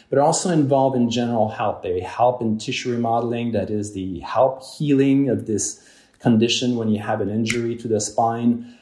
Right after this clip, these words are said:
Uh, they help bring new vasculature to the, to, to the injury site, and they prevent scar formation. They also help neurons communicate between one another by, by, uh, enhancing these neurite and these, these fibril that communicate between the neurons.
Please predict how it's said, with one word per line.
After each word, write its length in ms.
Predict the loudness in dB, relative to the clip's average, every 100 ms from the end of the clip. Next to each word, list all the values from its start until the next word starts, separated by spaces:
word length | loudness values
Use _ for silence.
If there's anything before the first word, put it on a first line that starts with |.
| _
Uh, 220 | -8 -6
they 160 | -4 -4
help 340 | 0 0 0
bring 320 | -4 -2 4 4
new 180 | 2
vasculature 920 | 0 -2 -2 -2 0 0 0 -4 -4 -4
to 100 | -4
the, 380 | -2 -2 -6 -8
to, 260 | -10 -10 -8
to 140 | -6
the 160 | -2 2
injury 340 | 2 0 -4
site, 360 | -2 0 0 0
and 120 | -2
they 60 | -4
prevent 420 | -6 -4 -4 -4
scar 320 | 0 2 2
formation. 800 | 0 -6 -4 -4 -4 -4 -6 -8 -16 _ _ _ -20 -6
They 120 | 2 4
also 400 | 4 4 2 2
help 500 | 2 -2 -2 -6 -2
neurons 480 | 0 2 0 0
communicate 580 | -2 0 0 2 2 2
between 320 | -2 -4 -2
one 160 | 0 0
another 400 | -2 0 0 0
by, 300 | 0 -2 -4 -12 -20 -20 2
by, 300 | 4 4 0
uh, 200 | -4 -6
enhancing 680 | -6 -4 -4 -2 0 0
these 260 | 2 0 2
neurite 560 | 0 0 2 2 2 0
and 140 | 0
these, 340 | 0 -2 -6 -12
these 300 | -2 -2 -2
fibril 560 | 0 2 2 0 0 -2
that 100 | -4
communicate 540 | -2 -2 -2 -4 -4
between 320 | -6 -10 -8
the 80 | -2
neurons. 580 | -2 -2 -4 -6 -6 -12